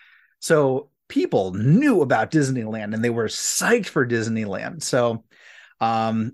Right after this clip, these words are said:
it's just like, what, and, and then other people started realizing that, oh, T V is not competing with us. We can use T V for various things.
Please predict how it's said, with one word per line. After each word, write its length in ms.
it's 120
just 120
like, 100
what, 320
and, 300
and 120
then 200
other 200
people 320
started 300
realizing 540
that, 200
oh, 380
T 160
V 140
is 140
not 240
competing 560
with 200
us. 320
We 120
can 160
use 240
T 200
V 240
for 640
various 480
things. 580